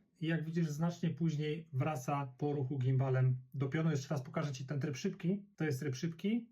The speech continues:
gdzie gimbal reaguje i od razu wraca do pioru, oraz tryb wolny, gdzie gimbal wraca po jakimś chwilowym czasie do pozycji, w którym go odwracasz.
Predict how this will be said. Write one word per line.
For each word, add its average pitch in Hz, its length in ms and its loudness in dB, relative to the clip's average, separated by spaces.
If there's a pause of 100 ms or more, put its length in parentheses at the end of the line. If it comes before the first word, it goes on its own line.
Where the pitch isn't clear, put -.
(400)
gdzie 147 160 -2
gimbal 147 320 0
reaguje 147 540 0 (480)
i 147 120 0
od 143 120 2
razu 127 460 2 (440)
wraca 139 300 0
do 135 100 2
pioru, 165 380 0
oraz 185 220 0
tryb 139 240 0
wolny, 165 480 4 (300)
gdzie 139 220 -2
gimbal 135 460 2 (800)
wraca 127 600 2
po 156 260 0
jakimś 131 340 0
chwilowym 123 540 2 (300)
czasie 123 440 0 (500)
do 127 140 2
pozycji, 127 480 2 (400)
w - 100 -20
którym 147 300 2
go 135 100 6
odwracasz. 156 540 2